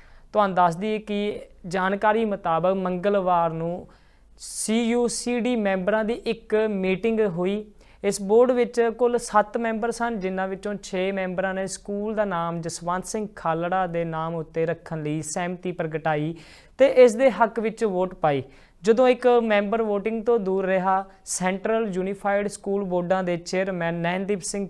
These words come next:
ਚੰਨ ਨੇ ਕਿਹਾ ਕਿ ਇਹ ਅਮਰੀਕਾ ਦਾ ਪਹਿਲਾ ਪਬਲਿਕ ਸਕੂਲ ਹੋਣ ਦੀ ਸੰਭਾਵਨਾ ਹੈ, ਜਿਸ ਦਾ ਨਾਮ ਕਿਸੇ ਸਿੱਖ ਵਿਅਕਤੀ ਦੇ ਨਾਮ ਉੱਤੇ ਰੱਖਿਆ ਜਾਵੇਗਾ। ਚੇਅਰਮੈਨ ਨੈਨਦੀਪ ਸਿੰਘ ਕੇ-, ਨੇ ਕਿਹਾ ਕਿ ਸਕੂਲ ਦੀ ਉਸਾਰੀ ਦਾ ਕੰਮ ਪਹਿਲਾਂ ਹੀ ਸ਼ੁਰੂ ਹੋ ਚੁੱਕਾ ਹੈ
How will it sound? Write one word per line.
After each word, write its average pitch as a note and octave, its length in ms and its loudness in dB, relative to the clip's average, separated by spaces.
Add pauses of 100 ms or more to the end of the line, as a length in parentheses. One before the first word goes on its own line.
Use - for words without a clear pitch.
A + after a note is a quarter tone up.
(100)
ਚੰਨ F#3+ 280 -2
ਨੇ G3+ 140 -2
ਕਿਹਾ F3 380 0 (360)
ਕਿ B3+ 160 -2 (120)
ਇਹ A#3 320 4
ਅਮਰੀਕਾ G#3 600 0
ਦਾ A#3 160 2
ਪਹਿਲਾ B3 400 2
ਪਬਲਿਕ A3 380 -2
ਸਕੂਲ G#3 400 -4
ਹੋਣ F#3+ 300 -4
ਦੀ G3+ 100 -4
ਸੰਭਾਵਨਾ G3 500 -4
ਹੈ, F3+ 100 0
ਜਿਸ E3+ 260 -6
ਦਾ F#3+ 180 -2
ਨਾਮ E3+ 320 -2
ਕਿਸੇ G3+ 340 -4
ਸਿੱਖ A#3+ 360 -6
ਵਿਅਕਤੀ F#3 420 -4
ਦੇ F3+ 140 -2
ਨਾਮ F3 320 -4
ਉੱਤੇ F3 320 -2
ਰੱਖਿਆ E3 340 -2
ਜਾਵੇਗਾ। D3+ 540 0 (520)
ਚੇਅਰਮੈਨ B3 420 6
ਨੈਨਦੀਪ A3 400 0
ਸਿੰਘ A3+ 260 -4
ਕੇ-, G#3 440 -8
ਨੇ G3 160 -2
ਕਿਹਾ F3+ 400 0
ਕਿ F#3+ 180 -6
ਸਕੂਲ A3+ 360 -4
ਦੀ A3+ 120 0
ਉਸਾਰੀ F#3 380 -2
ਦਾ G3 140 0
ਕੰਮ F#3+ 280 -4
ਪਹਿਲਾਂ G#3+ 440 -2
ਹੀ G3+ 160 -4
ਸ਼ੁਰੂ G3+ 380 -4
ਹੋ G3+ 160 -2
ਚੁੱਕਾ G3+ 300 -4
ਹੈ G#3 160 2